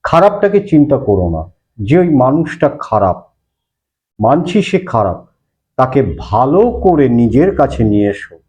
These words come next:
তাকে ভালো করো। খারাপ করার অধিকার তোমার নেই বা খারাপ ভাববারও কোনো অধিকার নেই। খারাপ ভাবলে তুমি খারাপ।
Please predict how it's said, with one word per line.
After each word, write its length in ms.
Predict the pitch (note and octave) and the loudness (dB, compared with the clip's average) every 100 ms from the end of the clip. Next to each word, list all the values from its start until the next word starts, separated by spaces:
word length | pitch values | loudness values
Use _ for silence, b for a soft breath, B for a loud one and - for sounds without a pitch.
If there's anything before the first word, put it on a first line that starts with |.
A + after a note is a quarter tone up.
| - | -8
তাকে 200 | G#2 A2+ | -4 -4
ভালো 400 | E2+ G#2+ C3+ F3+ | -2 0 0 0
করো। 420 | D#3 A2 E2 - _ _ _ _ _ _ _ _ _ _ _ _ _ _ _ _ _ _ | -2 -2 -4 -12 _ _ _ _ _ _ _ _ _ _ _ _ _ _ _ _ _ _
খারাপ 320 | - B2 C#3 | -2 -2 0
করার 240 | D#3 D3+ C#3+ | 0 0 2
অধিকার 380 | C3+ E3 E3 D#3 | 2 0 2 0
তোমার 340 | D3 C3 B2+ | 2 2 4
নেই 300 | A#2+ G3 B3+ | 4 2 2
বা 180 | F#3+ E3+ | 0 -2
খারাপ 240 | - D#3+ D#3 | -2 -2 -2
ভাববারও 720 | G2 G2 A2 G2+ G3 C4+ G#3 E3 _ _ _ _ _ _ _ _ _ _ _ _ _ _ _ _ | -2 -4 -2 0 0 0 -4 -6 _ _ _ _ _ _ _ _ _ _ _ _ _ _ _ _
কোনো 140 | - F3 | 0 2
অধিকার 340 | C3 B2+ G#2 | 2 0 0
নেই। 180 | F2+ F2+ | -2 -4
খারাপ 240 | - - F#3 | -2 0 0
ভাবলে 440 | B2+ E3+ G3 G3+ | 0 0 0 0
তুমি 280 | - G#3 C4+ | 2 2 2
খারাপ। 360 | - G#2+ E2 | 0 -4 -4